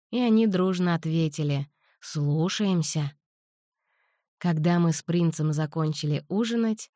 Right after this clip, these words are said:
уже совсем стемнело. Мы условились о месте встречи,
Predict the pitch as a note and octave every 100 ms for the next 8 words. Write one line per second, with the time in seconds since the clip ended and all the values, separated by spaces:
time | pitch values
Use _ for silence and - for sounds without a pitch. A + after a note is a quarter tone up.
0 | _ _ - D#3 D#3+ B3+ A#3+ F3+ D3+ -
1 | F3 F#3 F3 - D#3+ D3+ D3 C#3+ C#3 C#3
2 | C#3 _ _ _ _ _ _ D#3+ A3+ C#4
3 | - A#3+ B3 A3+ G#3+ - G3+ G3+ F3+ -
4 | D#3+ - G3+ C4 - G3